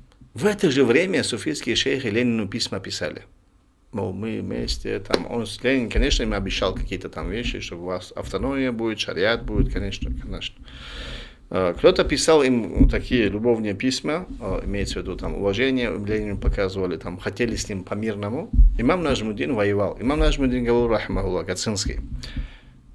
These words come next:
«Этот враг красный хуже, чем царская Россия, потому что царская Россия, они хотя бы в Бога верили». Хоть они,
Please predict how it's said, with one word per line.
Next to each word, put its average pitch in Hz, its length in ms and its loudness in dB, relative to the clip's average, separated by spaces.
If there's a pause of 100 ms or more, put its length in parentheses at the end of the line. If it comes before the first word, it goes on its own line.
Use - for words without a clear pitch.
(400)
«Этот 143 360 6
враг 131 340 2
красный 95 520 -2 (280)
хуже, 117 380 2
чем 92 300 -2
царская 92 640 -4
Россия, 80 420 -8 (320)
потому 98 300 -6
что 95 140 -10
царская 110 420 -4
Россия, 87 320 -6
они 92 100 -6
хотя 98 300 -4
бы 95 80 -4
в 87 80 -10
Бога 101 260 -2
верили». 80 400 -6 (920)
Хоть 104 180 -6
они, 101 540 -4